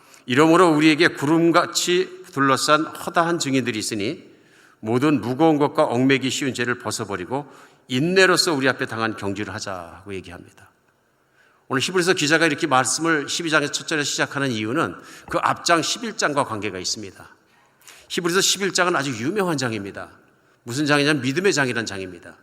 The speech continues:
그래서 믿음의 사람들이 살아갔던 한 사람 한 사람을 성경 안에서 들으면서 십일 장에서는 이 믿음의 사람들이 그들의 삶 속에서 환경 중에 싸워 이기고 그들이 이제는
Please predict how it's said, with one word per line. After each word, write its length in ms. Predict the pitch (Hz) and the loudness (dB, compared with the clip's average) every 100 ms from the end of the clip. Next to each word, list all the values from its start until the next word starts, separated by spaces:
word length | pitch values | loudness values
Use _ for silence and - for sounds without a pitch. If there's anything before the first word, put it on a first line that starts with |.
| _ _ _ _ | _ _ _ _
그래서 420 | 120 123 165 98 - - - - _ - - _ - | -6 0 2 0 -4 -18 -20 -20 _ -20 -20 _ -6
믿음의 400 | 120 165 185 190 | 0 6 6 6
사람들이 640 | 151 175 175 175 165 196 | 2 4 4 4 0 0
살아갔던 840 | - - 190 175 165 - 180 185 - - | -2 0 0 2 0 0 0 -2 -10 -20
한 160 | - 190 | -4 -2
사람 280 | 175 165 160 | 4 4 2
한 160 | 160 | 0
사람을 300 | 135 143 139 | 0 0 0
성경 320 | 135 151 131 | -2 -4 -2
안에서 240 | 127 113 104 | -2 -4 -8
들으면서 680 | 107 101 98 92 98 196 - _ _ _ _ _ _ _ _ | -10 -8 -6 -6 -8 -10 -14 _ _ _ _ _ _ _ _
십일 340 | - - 156 156 | -6 0 2 2
장에서는 520 | 156 143 127 160 165 - - - | 2 2 2 0 0 -4 -16 -6
이 140 | 170 | -4
믿음의 460 | 135 143 180 202 185 | -2 -2 2 4 4
사람들이 640 | 170 165 160 156 165 175 | 4 6 4 4 0 0
그들의 340 | - 139 160 - | -2 0 2 2
삶 260 | - 151 143 | 0 0 0
속에서 320 | - 131 143 | -2 -4 -8
환경 400 | - 160 139 127 | -6 -4 -4 -4
중에 160 | 127 | -4
싸워 400 | 135 185 165 165 | -4 0 0 0
이기고 760 | 160 123 120 127 151 180 214 - - _ _ _ - | -2 -6 -6 -6 -2 -4 -4 -14 -20 _ _ _ -6
그들이 240 | 131 170 | -2 0
이제는 560 | 180 131 123 151 214 - | 0 0 2 2 2 -2